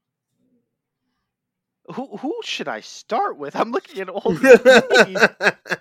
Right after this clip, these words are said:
Speaker 1: Let's start with, uh, the least liked of them, right? Adnan Virk, right? W W E and Ad-, Adnan Virk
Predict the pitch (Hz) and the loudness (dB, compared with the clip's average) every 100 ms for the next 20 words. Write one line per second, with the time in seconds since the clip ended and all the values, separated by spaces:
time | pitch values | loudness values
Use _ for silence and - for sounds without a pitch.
0 | _ 170 _ - - _ _ _ - - | _ -16 _ -20 -20 _ _ _ -18 -16
1 | 370 370 - - _ 233 262 453 - 302 | -16 -18 -20 -20 _ -8 -6 -6 -6 -2
2 | 285 269 262 240 202 190 185 175 196 202 | -2 -2 -6 -2 0 0 -4 -6 -8 -6
3 | 220 - 165 160 165 123 95 90 131 180 | -12 -12 -6 -6 -6 -12 -18 -20 -16 -16
4 | - _ _ - 208 233 247 196 139 123 | -16 _ _ -4 -2 -2 -4 -6 -8 -10
5 | - _ _ 143 160 196 _ _ _ _ | -10 _ _ -16 -16 -16 _ _ _ _
6 | _ _ _ _ _ _ _ _ _ _ | _ _ _ _ _ _ _ _ _ _
7 | _ _ _ _ _ _ _ _ _ _ | _ _ _ _ _ _ _ _ _ _
8 | _ _ _ _ 156 190 202 - 220 202 | _ _ _ _ -8 -8 -8 -12 -12 -12
9 | 196 165 131 135 127 139 143 156 147 143 | -12 -10 -6 -6 -8 -8 -10 -10 -14 -14
10 | 123 151 - | -14 -14 -14